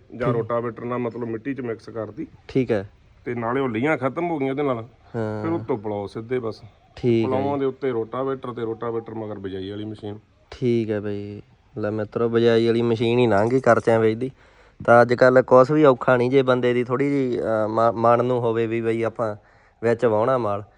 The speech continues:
Speaker 2: ਤੇ ਬਈ, ਇਹ ਟਰੈਕਟਰ ਤੇ ਚਲਾਉਣੇ ਆ ਪਲਾਓ ਵਗੈਰਾ ਸਾਰਾ ਕੁਛ?
Speaker 1: ਹਾਂ, ਪਲਾਓ ਇੱਥੇ ਹੀ ਚੱਲਦੇ ਆ।
Speaker 2: ਠੀਕ ਹੈ ਜੀ।
Speaker 1: ਬਿਜਾਈ ਵਾਲੀ ਵੀ ਇੱਥੇ ਚੱਲਦੀ ਹੈ।
Speaker 2: ਠੀਕ ਹੈ ਜੀ।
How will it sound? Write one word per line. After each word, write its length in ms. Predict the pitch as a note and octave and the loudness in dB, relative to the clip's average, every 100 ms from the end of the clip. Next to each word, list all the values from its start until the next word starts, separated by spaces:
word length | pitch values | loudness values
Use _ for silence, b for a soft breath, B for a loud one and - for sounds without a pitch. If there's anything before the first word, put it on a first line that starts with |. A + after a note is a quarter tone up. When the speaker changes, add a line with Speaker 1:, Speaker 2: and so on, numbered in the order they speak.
| b b | b b
Speaker 2:
ਤੇ 100 | C3 | -2
ਬਈ, 180 | C3+ D#3 | 2 4
ਇਹ 280 | E3 F3 G#3 | 6 6 6
ਟਰੈਕਟਰ 300 | G#3 G3 F#3+ | 4 0 0
ਤੇ 100 | F#3 | 0
ਚਲਾਉਣੇ 320 | F3+ F3 E3+ | 2 4 4
ਆ 40 | |
ਪਲਾਓ 300 | D#3+ D#3 D3 | 2 2 2
ਵਗੈਰਾ 260 | C#3+ C#3 C#3 | 2 0 -2
ਸਾਰਾ 240 | C#3+ C#3+ | -2 -6
ਕੁਛ? 100 | C3+ C#3 D3 | -8 -14 -16
Speaker 1:
ਹਾਂ, 120 | D#3 | -16
ਪਲਾਓ 380 | - C#3+ C#3+ C#3+ | -14 -14 -12 -12
ਇੱਥੇ 220 | G#2 - | -16 -16
ਹੀ 60 | B2 | -18
ਚੱਲਦੇ 380 | G#2 F2 E2+ A#2+ | -16 -18 -16 -18
ਆ। 40 | - | -18
Speaker 2:
ਠੀਕ 340 | - B2 A2+ G#2 | -4 0 0 0
ਹੈ 120 | G2+ | -2
ਜੀ। 140 | G2+ A2+ | -4 -10
Speaker 1:
ਬਿਜਾਈ 340 | A2 A#2+ A#2+ C3 | -10 -8 -6 -2
ਵਾਲੀ 200 | C3+ C#3+ | -2 -4
ਵੀ 140 | C3 | -6
ਇੱਥੇ 220 | B2+ - | -8 -8
ਚੱਲਦੀ 400 | A2 G2+ F2+ F2 | -8 -10 -12 -18
ਹੈ। 40 | F2 _ _ - | -20 _ _ -6
Speaker 2:
ਠੀਕ 320 | C3 A#2 A2 | 0 0 2
ਹੈ 60 | G#2 | -2
ਜੀ। 300 | G#2 G#2 | -4 -8